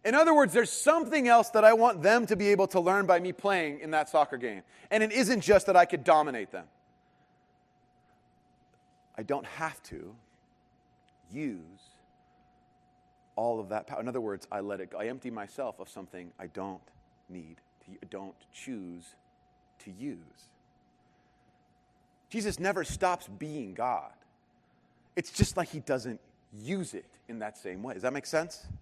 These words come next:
Same thing's happening here. It's what Jesus is talking about, or what Paul's talking about, about Jesus. Verse eight. "And being found in appearance as a man, he humbled himself by becoming obedient to death,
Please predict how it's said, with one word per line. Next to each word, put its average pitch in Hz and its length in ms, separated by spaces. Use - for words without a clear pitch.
Same 196 260
thing's 175 220
happening 147 340
here. 120 140
It's 110 100
what 117 100
Jesus 117 200
is 101 80
talking 101 240
about, 85 200
or 101 140
what 95 100
Paul's 127 240
talking 110 200
about, 101 180
about 92 160
Jesus. 92 420
Verse 170 180
eight. 147 180
"And 175 140
being 254 260
found 247 300
in 226 80
appearance 220 400
as 196 160
a 180 40
man, 170 540
he 196 140
humbled 262 380
himself 180 480
by 180 100
becoming 196 480
obedient 196 560
to 170 100
death, 147 540